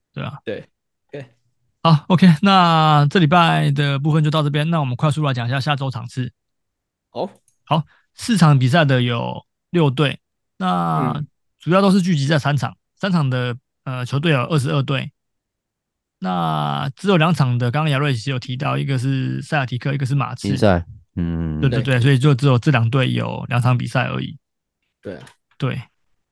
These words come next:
Speaker 1: 好，那可我觉得没有不好啦，因为一来是可以让这个K P休息一下，那马刺的话就是可能这个，那个文本亚马，
Speaker 2: 嗯。
Speaker 1: 对啊，因为你看他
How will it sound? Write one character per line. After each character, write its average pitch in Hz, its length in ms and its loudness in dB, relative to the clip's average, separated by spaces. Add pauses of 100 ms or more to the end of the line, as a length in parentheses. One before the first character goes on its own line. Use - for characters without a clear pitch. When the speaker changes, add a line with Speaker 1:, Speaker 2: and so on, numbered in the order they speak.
(140)
Speaker 1:
好， 117 320 0 (400)
那 143 380 2
可 220 120 0
我 165 80 8
觉 170 80 6
得 185 60 8
没 196 60 8
有 185 40 6
不 175 100 0
好 139 160 6
啦， 117 140 4
因 160 80 2
为 165 140 4
一 185 80 2
来 135 160 4
是 147 320 0 (120)
可 147 120 -4
以 - 20 -2
让 139 240 -2
这 131 60 -4
个 135 320 -6
K 139 160 -4
P 135 440 -2
休 135 220 -4
息 120 140 -6
一 123 40 -8
下， 131 340 -8
那 135 200 2
马 127 160 0
刺 165 140 -2
的 151 80 2
话 147 160 4
就 143 100 0
是 139 140 0
可 135 100 -4
能 117 300 -4
这 135 80 -6
个， - 420 -6 (540)
那 131 80 -4
个 127 180 -2
文 131 100 4
本 127 140 4
亚 135 140 4
马， 127 220 2 (920)
Speaker 2:
嗯。 120 100 -10
Speaker 1:
对 131 80 -4
啊， 131 240 -6
因 147 160 4
为 143 220 4
你 135 120 2
看 143 180 2
他 143 180 0